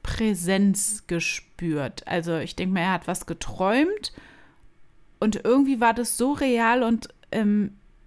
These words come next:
dass er wie so eine Art Präsenz gespürt hat, also dass er irgendwie telepathisch kontaktiert wurde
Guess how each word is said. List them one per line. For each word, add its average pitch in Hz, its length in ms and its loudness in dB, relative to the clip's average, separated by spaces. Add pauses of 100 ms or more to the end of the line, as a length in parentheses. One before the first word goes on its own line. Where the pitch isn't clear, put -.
(580)
dass 208 240 0
er 208 340 4
wie 220 160 -4
so 220 80 0
eine 233 160 4
Art 214 240 0
Präsenz 202 640 0
gespürt 269 480 -2
hat, 269 220 0
also 214 240 2
dass 214 220 0
er - 200 -2
irgendwie 247 540 2 (240)
telepathisch 226 840 0
kontaktiert 220 1040 -2
wurde 285 420 2